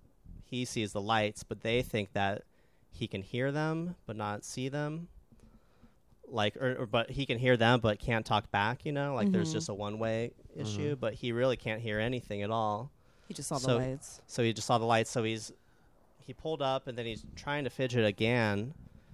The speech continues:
Speaker 1: and he's fidgeting, fidgeting, and then suddenly, like,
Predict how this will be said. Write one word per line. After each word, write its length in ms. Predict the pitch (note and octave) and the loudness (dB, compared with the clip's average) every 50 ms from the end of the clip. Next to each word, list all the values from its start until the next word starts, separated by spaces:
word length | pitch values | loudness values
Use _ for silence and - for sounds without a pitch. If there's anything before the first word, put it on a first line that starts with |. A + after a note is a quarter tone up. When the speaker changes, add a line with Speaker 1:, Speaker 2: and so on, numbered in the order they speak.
| - - - - | -14 -14 -12 -6
Speaker 1:
and 100 | - A#2+ | -4 -2
he's 140 | A2 G#2+ - | -2 -4 -4
fidgeting, 400 | - C#3 B2+ A#2 B2+ B2 B2 A2+ | -2 -2 -2 -2 -2 -2 -4 -4
fidgeting, 640 | - - B2 A#2+ A#2 B2+ B2 B2+ C3 C3 C3 C#3 | -2 -4 -4 -4 -4 -4 -4 -4 -4 -4 -6 -8
and 200 | C#3+ B2+ A#2 A2+ | -8 -8 -8 -6
then 460 | A2+ A#2 A#2 A2 A2 A2 A2+ - - - - _ _ _ - - - - _ - _ _ - - - - | -4 -2 -2 -2 -2 -4 -6 -8 -12 -16 -20 _ _ _ -20 -20 -20 -20 _ -20 _ _ -20 -20 -20 -20
suddenly, 460 | - - - C#3+ C3 B2+ A#2+ A#2 A#2 A2+ | -16 -6 -2 0 0 2 2 2 2 2
like, 520 | A2+ A2+ A2 G#2+ G#2+ A2 - - - - | 2 0 0 0 0 -2 -4 -8 -16 -18